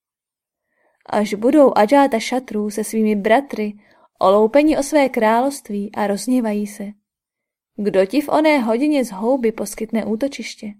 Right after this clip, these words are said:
Proč usiluješ o jejich bohatství? Můžeš získat, kolik chceš, i bez hazardu. Získej raději tyto tygry mezi lidmi,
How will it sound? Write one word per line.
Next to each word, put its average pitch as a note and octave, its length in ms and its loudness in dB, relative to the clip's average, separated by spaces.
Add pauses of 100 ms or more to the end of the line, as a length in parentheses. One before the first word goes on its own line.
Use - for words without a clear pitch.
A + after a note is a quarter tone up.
(1400)
Proč A#3 340 2
usiluješ B3+ 640 0
o A#3 40 -4
jejich A3+ 280 0
bohatství? A3 680 -6 (1400)
Můžeš A#3 520 0
získat, C4 440 0
kolik C4 280 2
chceš, - 440 -4
i A3+ 80 -2
bez G#3+ 180 -2
hazardu. G#3+ 540 -6 (1400)
Získej G3+ 640 0
raději B3 420 -2
tyto A3+ 200 -4
tygry A#3+ 400 -2
mezi G#3+ 260 -2
lidmi, G#3+ 400 -2